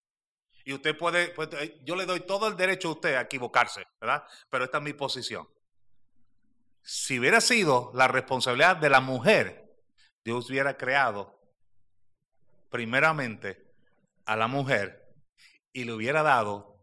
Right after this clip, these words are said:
toda la responsabilidad del Edén a la mujer. ¿Y sabe a quién se la dio? Al hombre. Y Dios permita que se levantan hom-, se levanten hombres en esta noche y digan,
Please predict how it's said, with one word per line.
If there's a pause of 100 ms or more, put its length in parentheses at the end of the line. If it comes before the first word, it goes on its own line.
toda
la
responsabilidad (600)
del
Edén (400)
a
la
mujer. (840)
¿Y
sabe
a
quién
se
la
dio? (640)
Al
hombre. (1700)
Y
Dios
permita
que
se
levantan
hom-,
se
levanten
hombres
en
esta
noche
y
digan,